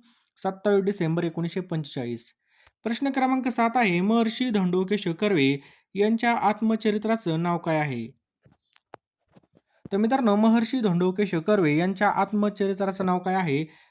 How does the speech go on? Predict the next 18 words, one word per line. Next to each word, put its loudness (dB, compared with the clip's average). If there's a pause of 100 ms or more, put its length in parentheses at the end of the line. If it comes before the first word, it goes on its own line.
(160)
तर -12
आत्मवृत्तच 0
नाव 0
आहे 0
बघा, -4
लक्षात -8
ठेवायचं -6
आहे -8
आत्मवृत्त. -10 (1000)
नेक्स्ट -4
पहा, 4
हरित 0
क्रांती 2
कोणत्या 0
पिकाशी -2
संबंधित 2
घडून -2
आली? 2